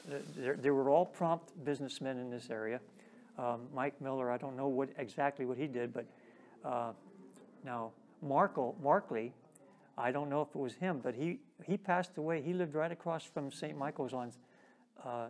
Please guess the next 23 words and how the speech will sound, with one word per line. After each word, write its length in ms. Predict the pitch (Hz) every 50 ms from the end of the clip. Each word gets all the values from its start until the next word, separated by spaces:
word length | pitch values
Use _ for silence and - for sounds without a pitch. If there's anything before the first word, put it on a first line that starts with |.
| 127 - - - - -
Church 260 | - - 147 143 -
on 160 | 139 120 123
Market 300 | 131 156 196 190 - -
Street, 320 | - - - 104 104 120 - - - _ - - - _ _ _ _ - -
and 80 | 123
I 100 | 123 139
used 220 | 165 175 156 147 -
to 60 | -
deliver 280 | - 160 143 139 139 135
papers 380 | 139 - 190 226 - 160 127
to 120 | - - 104
him, 220 | 110 127 123 120
and 80 | 113 113
I 120 | 117 123
don't 160 | 135 143 151
know 140 | 147 147 151
if 160 | 147 - -
it's 180 | 151 131 - -
the 60 | -
same, 280 | - - - 151 147 - - -
if 160 | - 127 -
it 80 | 151 135
was, 240 | 131 120 - -